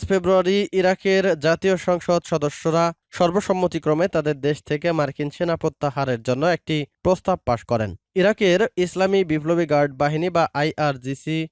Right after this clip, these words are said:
কুদস ফোর্সের সাবেক কমান্ডার লেফটেন্যান্ট জেনারেল কাশেম সুলাইমানি এবং ইরাকের পপুলার মোবিলাইজেশন ইউনিট বা হাশদ আশ-শাবির সেকেন্ড ইন কমান্ড আবু মাহাদি আল মোহান্দিসকে মার্কিন সেনারা ড্রোন হামলার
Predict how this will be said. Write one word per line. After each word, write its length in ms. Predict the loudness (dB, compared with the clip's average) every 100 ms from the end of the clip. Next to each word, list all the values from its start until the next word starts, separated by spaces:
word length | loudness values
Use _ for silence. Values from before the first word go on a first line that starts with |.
| _ _ _
কুদস 220 | 0 0 0
ফোর্সের 400 | 0 0 2 0
সাবেক 300 | 2 0 2
কমান্ডার 400 | 2 2 2 0
লেফটেন্যান্ট 600 | 0 -2 -2 0 0 -2
জেনারেল 440 | -2 0 2 0 -4 -4
কাশেম 400 | -4 0 -2 -2
সুলাইমানি 520 | -2 0 2 0 0
এবং 280 | 2 0 -2 _ -4
ইরাকের 460 | 0 0 2 -2
পপুলার 420 | 0 -2 2 2 2
মোবিলাইজেশন 680 | 2 0 0 -2 -2 0 2
ইউনিট 300 | 2 2 0
বা 120 | -2
হাশদ 340 | -2 -6 -8 -6
আশ-শাবির 540 | -6 -4 -4 -2 -2 -4 -6
সেকেন্ড 400 | -4 -2 -4 -4
ইন 180 | -6 -6 -2
কমান্ড 360 | 0 0 -4 -6
আবু 240 | -8 -4 -2
মাহাদি 440 | -2 -2 -2 -4
আল 160 | -4 -4
মোহান্দিসকে 720 | -2 -2 -2 -4 -4 0 0 -2 -6
মার্কিন 400 | 0 0 2 -2
সেনারা 380 | 0 0 2 0
ড্রোন 240 | 2 0
হামলার 400 | 0 -2 0 0